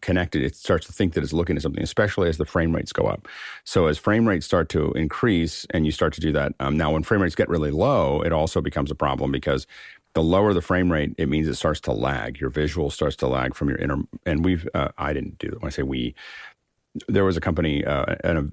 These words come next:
a large, uh, location event company that did a lot of testing on this in the nineties, and they found that e-, almost everyone will throw up at about twelve frames a second. <laughs> So, so, like, you know, like, and it's, and poor college students got paid a hundred dollars each to figure that out.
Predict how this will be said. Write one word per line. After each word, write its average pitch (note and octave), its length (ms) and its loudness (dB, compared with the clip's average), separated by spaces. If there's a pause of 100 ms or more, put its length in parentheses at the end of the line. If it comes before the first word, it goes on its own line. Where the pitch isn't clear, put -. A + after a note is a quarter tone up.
a E2+ 80 2
large, E2 880 0
uh, C2+ 400 0
location E2+ 580 0
event D2+ 340 -2
company D2 360 -2
that C#2 160 -4
did D#2 100 2
a C#2+ 60 0
lot C2+ 180 0
of B1+ 80 -8
testing - 380 -4
on C#2 140 0
this C2+ 200 -4
in D2 60 -2
the B1 80 -2
nineties, C#2 480 -2 (440)
and F2 120 4
they D#2+ 80 2
found F2 340 2
that D2 160 2 (300)
e-, G#2+ 80 6 (100)
almost A2 380 2
everyone F2 440 2
will D#2 100 0
throw D#2+ 260 0
up - 180 -4
at D#2 80 0
about - 260 -6
twelve - 240 -2
frames - 240 -4
a - 60 -8
second. - 340 -8
<laughs> - 60 -18 (580)
So, - 240 0
so, - 240 0
like, - 420 2
you C#3+ 60 2
know, D3 220 2
like, - 200 0
and A2 100 2
it's, - 180 -4 (140)
and E3 260 2
poor A#2 220 2
college F2+ 360 2
students E2 260 0
got - 160 2
paid F2 140 2
a E2+ 40 2
hundred E2 220 2
dollars E2 340 0
each - 160 -4
to G2+ 100 0
figure F#2 280 0
that - 140 2
out. - 220 -2